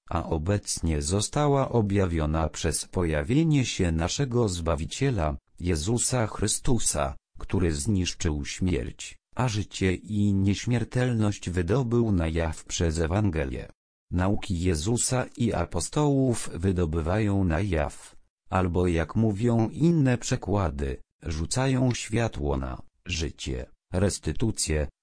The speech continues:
czyli powrót całej ludzkości do pierwotnego stanu życia, życia opartego na zasłudze i ofierze Odkupiciela. Ukazywali oni,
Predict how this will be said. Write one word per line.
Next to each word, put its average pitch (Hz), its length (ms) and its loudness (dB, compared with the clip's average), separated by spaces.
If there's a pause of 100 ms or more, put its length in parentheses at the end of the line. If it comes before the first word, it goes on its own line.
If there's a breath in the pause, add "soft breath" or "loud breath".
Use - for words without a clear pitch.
czyli 135 360 0
powrót 85 600 0
całej 107 540 0
ludzkości 95 840 0
do 82 200 2
pierwotnego 92 880 0
stanu 87 540 0
życia, - 560 -8 (220)
życia 113 520 0
opartego 92 680 0
na 87 220 4
zasłudze 87 720 0
i 98 320 -2
ofierze 110 600 0
Odkupiciela. 92 1000 -4 (460)
Ukazywali 98 800 0
oni, 62 500 -4